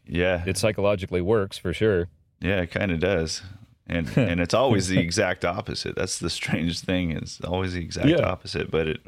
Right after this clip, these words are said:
Speaker 1: but we ended up buying it.
Speaker 2: Yeah.
Speaker 1: Like, oh,
Speaker 2: Yeah,
Speaker 1: yeah,
Speaker 2: yeah,
Speaker 1: yeah.
Speaker 2: no.
Speaker 1: Being patriotic
Speaker 2: To-,
Speaker 1: here.
Speaker 2: totally. Totally. That's, yeah. Uh, that stuff bugs me.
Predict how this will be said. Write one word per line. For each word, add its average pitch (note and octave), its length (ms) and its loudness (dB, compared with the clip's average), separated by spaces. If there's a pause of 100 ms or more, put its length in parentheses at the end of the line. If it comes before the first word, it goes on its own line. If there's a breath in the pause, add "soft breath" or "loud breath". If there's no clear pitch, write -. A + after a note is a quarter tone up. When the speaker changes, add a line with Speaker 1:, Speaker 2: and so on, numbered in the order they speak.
Speaker 1:
but D#2+ 160 -4
we F2+ 140 -2
ended F2 220 -2
up D2+ 140 -2
buying E2+ 340 0
it. F2 120 -4 (840)
Speaker 2:
Yeah. D3+ 260 2
Speaker 1:
Like, B2 200 -2
oh, - 80 2
Speaker 2:
Yeah, D3+ 100 6
Speaker 1:
yeah, - 140 2
Speaker 2:
yeah, G#2 200 2 (100)
Speaker 1:
yeah. A#2+ 100 2
Speaker 2:
no. - 160 0 (420)
Speaker 1:
Being B2 200 -4
patriotic A2 600 -2
Speaker 2:
To-, - 40 -20
Speaker 1:
here. G2 180 -10 (560)
Speaker 2:
totally. F2+ 440 2 (400)
Totally. G2+ 460 4 (300)
That's, A2 480 0
yeah. F2 360 4 (340)
Uh, G#2 160 2
that G#2+ 140 2
stuff F2+ 260 0
bugs D#2+ 280 -2
me. D#2 200 -2